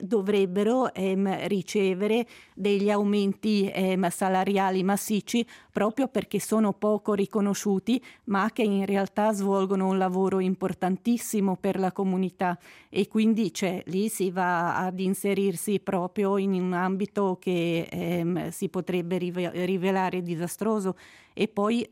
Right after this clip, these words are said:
con, ehm, con, comunque con questo obbligo, no, di prestare servizio,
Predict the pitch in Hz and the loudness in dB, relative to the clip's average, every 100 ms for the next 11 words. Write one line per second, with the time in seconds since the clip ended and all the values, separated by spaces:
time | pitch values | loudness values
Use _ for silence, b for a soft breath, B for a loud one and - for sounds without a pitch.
0 | - 220 202 196 185 185 185 B B B | -4 0 2 2 2 0 -4 B B B
1 | - 202 - 185 226 240 302 254 226 208 | -2 -2 -2 -2 2 4 4 0 -2 0
2 | 208 - 202 - 214 196 190 196 190 190 | 0 0 -2 0 0 2 2 0 2 2
3 | 226 311 - - 202 180 208 - 214 190 | 4 2 0 -2 -2 0 -2 -2 -2 -2
4 | 175 208 190 180 - - 175 | -2 -4 -2 -4 -2 -2 -2